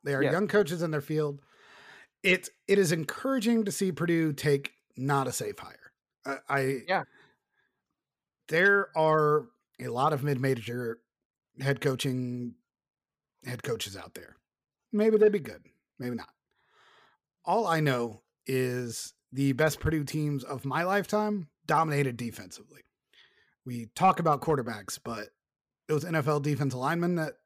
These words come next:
Speaker 1: Purdue had. It was carried a lot of weight during those years.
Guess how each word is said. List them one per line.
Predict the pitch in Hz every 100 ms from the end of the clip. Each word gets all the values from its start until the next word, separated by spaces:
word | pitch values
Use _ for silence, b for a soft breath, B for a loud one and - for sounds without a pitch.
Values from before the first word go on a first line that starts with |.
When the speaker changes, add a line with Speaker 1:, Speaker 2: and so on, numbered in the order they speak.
| _ _ -
Speaker 1:
Purdue | 175 175
had. | 175 185 180 _ _ _ _ _ _ _ _
It | 139
was | 123
carried | 160 156
a | 135
lot | 143 151
of | 143
weight | 123 104
during | 101 101
those | 92 -
years. | - - -